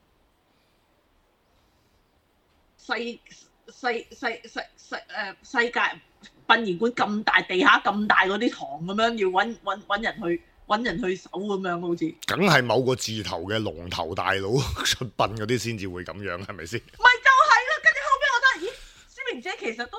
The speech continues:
Speaker 1: 係簡簡單單嘅啫喎，個堂。<laughs> 跟住但係個大幫搞啲噉嘅嘢，
Speaker 2: 係。
Speaker 1: 我都
Speaker 2: 個靈堂，
Speaker 1: 知啦。
Speaker 2: 個靈堂就細啊，個龍鳳就大啊。<laughs>
Speaker 1: 係啊，個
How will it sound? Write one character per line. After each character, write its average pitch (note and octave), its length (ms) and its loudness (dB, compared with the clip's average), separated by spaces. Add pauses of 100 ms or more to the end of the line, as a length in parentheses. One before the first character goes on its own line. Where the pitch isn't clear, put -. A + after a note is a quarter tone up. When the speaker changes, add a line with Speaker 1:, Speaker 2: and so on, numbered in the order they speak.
Speaker 1:
係 - 180 -2
簡 D4+ 220 0
簡 D4+ 240 4
單 G4+ 180 6
單 D4+ 300 6
嘅 C#4+ 80 -4
啫 C4+ 200 -4
喎， C4 180 2
個 C4 120 -2
堂。 A#3 420 0 (420)
<laughs> - 20 -18
跟 F#4 100 4
住 - 880 0 (140)
但 A4 180 10
係 A#4+ 160 -4
個 B4+ 120 2
大 F#4 160 6
幫 A4 120 6 (160)
搞 - 80 2 (200)
啲 - 100 -10
噉 - 260 -4
嘅 F#4 140 -8
嘢， - 100 -8
Speaker 2:
係。 - 100 -8
Speaker 1:
我 E4+ 60 -6
都 A4+ 80 -4
Speaker 2:
個 F3 200 8
靈 B2 200 0
堂， A#2 180 4
Speaker 1:
知 - 60 -12
啦。 - 40 -14 (160)
Speaker 2:
個 G3+ 80 6
靈 C3+ 280 6
堂 B2+ 240 2
就 C#3+ 120 6
細 D3+ 280 8
啊， - 40 6
個 D3 80 4
龍 A#2+ 320 2
鳳 A#2+ 220 -4
就 A#2 100 2
大 G#2 160 6
啊。 A2+ 180 6
<laughs> - 0 -
Speaker 1:
係 - 560 2
啊， A4 340 4 (320)
個 C#5+ 100 0